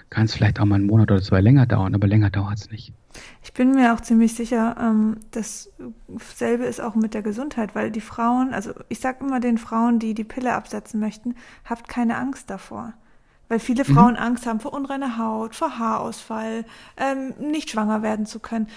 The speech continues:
Speaker 2: Und je mehr ich mich natürlich darauf, meinen Fokus eben wieder setze, dass ich unreine Haut kriege,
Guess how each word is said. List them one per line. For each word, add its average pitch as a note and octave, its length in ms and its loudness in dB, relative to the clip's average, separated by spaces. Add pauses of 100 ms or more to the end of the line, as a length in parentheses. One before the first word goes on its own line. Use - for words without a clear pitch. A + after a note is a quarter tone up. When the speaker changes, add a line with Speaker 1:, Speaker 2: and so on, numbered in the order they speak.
(120)
Speaker 2:
Und A#3+ 180 0
je A#3 120 0
mehr C4 280 2
ich C4 200 -8
mich B3 260 -4
natürlich A#3+ 400 -4
darauf, G#3+ 420 -10 (120)
meinen G#3 260 -2
Fokus C4 480 -4
eben C4 320 -8
wieder C4+ 240 -6
setze, C4+ 380 -8
dass B3+ 340 -4
ich - 240 -6
unreine A3+ 540 0
Haut C#4+ 260 -2
kriege, G3+ 480 -8